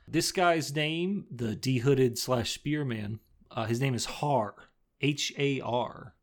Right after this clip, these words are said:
But the king doesn't exactly trust Merrigan. He's like, "No, no, that, that can't be right. That can't be right."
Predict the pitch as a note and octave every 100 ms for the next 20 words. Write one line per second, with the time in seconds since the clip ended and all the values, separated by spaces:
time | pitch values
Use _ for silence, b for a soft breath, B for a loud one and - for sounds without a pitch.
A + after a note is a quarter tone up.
0 | _ _ D3+ D#3+ - G#3 G3 F#3 F3+ E3+
1 | E3 D#3+ D#3+ C#3+ - D#3+ - C3+ C#3 C3
2 | G2 - F#2+ G2 - - F3+ D#3 C#3 B2+
3 | A#2+ G#2+ - C#3+ A2+ G2+ G#2+ - - -
4 | - A#2+ B2 - -